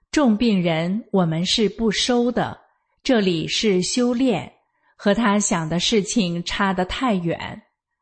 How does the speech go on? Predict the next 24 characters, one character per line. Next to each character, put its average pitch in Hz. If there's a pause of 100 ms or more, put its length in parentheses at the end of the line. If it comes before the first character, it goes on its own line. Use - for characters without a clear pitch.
(380)
他 208
可 202
以 196
找 160
其 202
他 247
气 233
功 196
师 196
去 202
做 190
这 170
个 160
事 175
情。 196 (2000)
当 208
时 190
我 185
就 185
不 214
想 151
接 185
受 180
他， 165